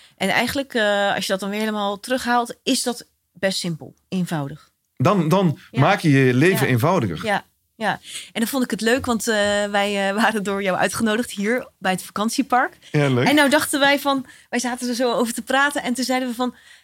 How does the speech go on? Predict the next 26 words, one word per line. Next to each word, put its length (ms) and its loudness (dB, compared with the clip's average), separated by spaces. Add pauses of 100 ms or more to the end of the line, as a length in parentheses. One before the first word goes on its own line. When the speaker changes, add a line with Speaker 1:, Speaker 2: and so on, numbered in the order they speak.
Speaker 1:
zou 260 0
Mark 260 2
nou 340 2 (200)
ook 300 -2
zijn 200 -4
huis 300 0
helemaal, 540 -2
ehm, 720 -2 (680)
eh, 260 -4
niet 200 2
meer 160 0
hebben, 420 0
dat 180 -4
hij 200 -4
eenvoudiger 600 -2
is 120 -8
gaan 200 -6
leven 360 -2
en 120 -6
dan, 260 -4
eh, 1080 -6
eh, 120 -6
ik 100 -2
was 140 2
heel 140 2
benieuwd. 520 -2